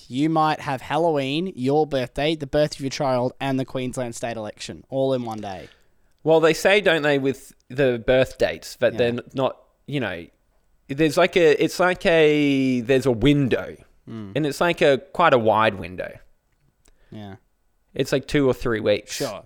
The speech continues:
Speaker 1: sure.
Speaker 2: And so my birthday falls within that, but it's not that likely that it's gonna be on that day, is it?
Speaker 1: We should do sweepstakes.
Speaker 2: You take a guess.
Speaker 1: I reckon twenty-eighth.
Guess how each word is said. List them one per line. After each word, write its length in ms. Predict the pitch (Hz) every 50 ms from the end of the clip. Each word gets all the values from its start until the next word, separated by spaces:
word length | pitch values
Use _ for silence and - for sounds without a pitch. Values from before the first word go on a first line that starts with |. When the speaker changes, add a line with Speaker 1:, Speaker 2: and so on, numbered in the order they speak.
| _
Speaker 1:
sure. 180 | _ - - 113
Speaker 2:
And 120 | 135 139 127
so 600 | - - 147 139 135 131 131 131 - - - 123 147
my 140 | 160 151
birthday 320 | 143 151 160 160 - 175 156
falls 320 | - - 151 143 127 -
within 280 | 120 117 131 135 131 120
that, 160 | 98 90 101
but 80 | 139 135
it's 80 | 131 -
not 140 | 220 208 139
that 160 | 147 120 107
likely 500 | - 110 110 120 131 123 - - - 104 98
that 120 | 104 104
it's 100 | 98 -
gonna 160 | - 113 110
be 120 | 107 104 -
on 180 | - 113 110 104
that 200 | - - - -
day, 160 | 117 110 - -
is 220 | 107 113 110 -
it? 180 | - - - - -
Speaker 1:
We 80 | 156 156
should 100 | 185 170
do 80 | 139 117
sweepstakes. 840 | - - - 117 120 - - - 117 92 85 - _ - - - _ _ _ _ _ _ _ _ _ _ _ _ _ _ _ _ _ _ _ _
Speaker 2:
You 180 | - 139 151 151
take 220 | - - 165 139 139
a 40 | 117
guess. 460 | - - - - - - - - - - _
Speaker 1:
I 140 | 151 156 170
reckon 460 | 185 196 196 196 - 190 170 160 151
twenty-eighth. 720 | - - 156 143 127 120 110 107 101 - _ - - -